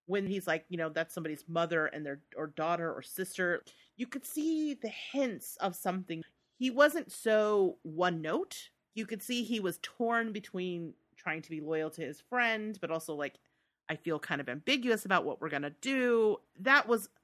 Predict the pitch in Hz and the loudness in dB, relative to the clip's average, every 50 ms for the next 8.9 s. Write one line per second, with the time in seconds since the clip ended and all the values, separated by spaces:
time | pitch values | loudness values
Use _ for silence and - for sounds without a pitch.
0 | _ _ - - - - _ - 269 320 262 - 226 240 240 226 214 202 196 - | _ _ -18 -16 -16 -10 _ 2 2 2 2 0 0 0 2 4 2 2 2 0
1 | 202 175 175 170 165 160 - 165 151 151 131 131 135 - - - 170 160 139 156 | -2 -4 -2 -4 -6 -4 -2 -2 0 0 0 0 -2 -4 -4 -6 -2 -2 0 -2
2 | 165 - - 185 185 - 185 180 185 180 190 196 202 185 - 156 170 139 - - | -2 -4 -8 -8 -6 -4 -4 -4 -4 -2 0 0 2 2 0 -2 -6 -6 -6 -6
3 | 185 190 190 247 226 175 156 165 175 190 _ _ _ _ _ _ _ _ _ _ | -8 -6 -2 0 0 0 0 -2 -6 -8 _ _ _ _ _ _ _ _ _ _
4 | _ - - 202 220 214 190 196 185 175 165 - - 233 269 269 _ _ - 185 | _ -2 -2 0 0 0 -4 -4 -4 -4 -4 -2 -2 -2 -2 -4 _ _ -6 -6
5 | - - _ _ _ _ _ _ _ - 185 180 - 170 165 170 165 165 156 143 | -6 -6 _ _ _ _ _ _ _ -12 -12 -6 -4 -4 -4 -4 -6 -8 -8 -14
6 | - - - - 202 202 214 214 208 196 196 185 180 175 175 175 180 _ _ _ | -14 -18 -10 -6 -6 -4 -4 -4 -2 0 2 2 2 0 -2 -4 -8 _ _ _
7 | _ _ _ _ _ - - 294 339 381 440 403 381 403 - 320 349 359 - - | _ _ _ _ _ -2 0 2 4 4 4 4 4 2 2 4 4 4 6 6
8 | 240 262 269 - 254 240 - 208 196 185 160 156 170 - 196 185 175 175 | 4 4 4 2 -2 -4 -2 -2 0 0 0 -2 -2 -2 -4 -4 -4 -4